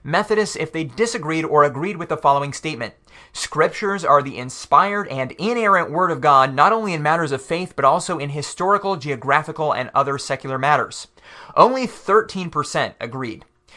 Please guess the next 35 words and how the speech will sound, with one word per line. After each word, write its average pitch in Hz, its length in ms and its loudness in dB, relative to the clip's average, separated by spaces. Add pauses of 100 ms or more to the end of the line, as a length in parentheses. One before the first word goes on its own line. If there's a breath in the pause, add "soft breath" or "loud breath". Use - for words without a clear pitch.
(200 loud breath)
The 165 100 0
U 240 120 2
M 285 140 2
C 240 140 -4
website 170 400 4
itself 147 380 2
makes 139 240 -4
clear, 156 280 -2
both 170 320 2
by 156 160 8
omission 147 420 0
of 131 280 4
affirmation 135 640 -2
of 131 80 0
inerrancy 127 580 -6 (180 soft breath)
and 226 220 -2
by 226 120 6
the 214 100 2
way 185 120 0
it 165 100 -2
describes 160 400 0
the 143 80 -4
Bible, 135 420 4 (120)
that 156 140 -8
the 151 80 -4
main 170 360 -4
view 202 140 -2
of 185 100 -4
the 156 60 -6
Bible 139 320 4
is 131 180 -6
not 143 300 2
one 143 140 0
of 135 100 -4
inerrancy. 131 560 -6